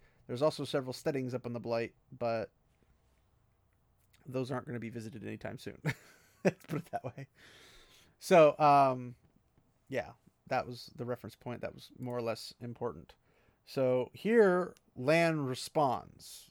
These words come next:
"The Seven Towers are broken, and Malkier is dead. The few of her people left, scattered across the face of the earth. I am a warder, Agelmar, sworn to the flame of Tar Valon, and I am bound into the Blight."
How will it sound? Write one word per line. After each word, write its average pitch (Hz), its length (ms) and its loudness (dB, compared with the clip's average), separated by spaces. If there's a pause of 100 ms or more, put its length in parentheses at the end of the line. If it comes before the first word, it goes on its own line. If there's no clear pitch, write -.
(120)
"The 127 80 -12
Seven 151 340 2
Towers 139 400 0
are 165 60 0
broken, - 520 -8 (120)
and 110 160 -10
Malkier 135 600 -2
is 135 120 -10
dead. 87 420 -6 (300)
The 123 80 -6
few 180 280 -2
of 190 60 0
her 185 100 0
people 165 440 -2
left, 123 540 -2
scattered 147 420 2
across 143 280 -4
the 131 100 -12
face 131 260 -6
of 139 60 -8
the 120 140 -4
earth. - 360 -16 (600)
I 127 160 0
am 147 100 2
a 143 60 0
warder, 131 400 2
Agelmar, 123 600 -2
sworn 139 380 -2
to 139 60 -4
the 135 100 -4
flame 131 240 -4
of 123 80 -10
Tar 127 240 -2
Valon, 101 400 -4 (840)
and 117 180 -6
I 127 120 -4
am 123 160 -4
bound 120 600 -4 (340)
into 120 260 -8
the - 100 -8
Blight." 73 260 -6